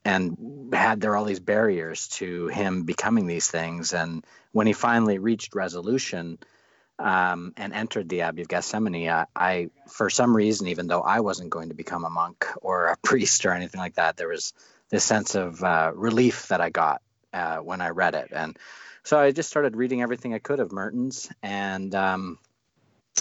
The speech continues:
I took a little bit of time away from him, uh, while I was doing graduate studies. I studied, uh, patristic theology, and, um, and then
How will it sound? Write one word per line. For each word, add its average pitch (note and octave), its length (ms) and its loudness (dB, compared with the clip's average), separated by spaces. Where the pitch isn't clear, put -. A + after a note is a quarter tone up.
I C3+ 80 0
took C3+ 160 4
a C3 40 2
little B2+ 200 4
bit A#2+ 120 6
of G#2+ 60 4
time A#2 260 2
away G#2 200 4
from A2 220 -2
him, A#2 440 0
uh, F#2 400 0
while G2 240 0
I G2 80 6
was F#2 160 0
doing G2 240 -2
graduate F#2 340 0
studies. G2 380 0
I F2+ 60 4
studied, F#2 580 -2
uh, F2 220 -4
patristic - 600 -2
theology, A2+ 840 4
and, F#2+ 540 -2
um, F#2 400 2
and G#2 180 -6
then G#2 320 0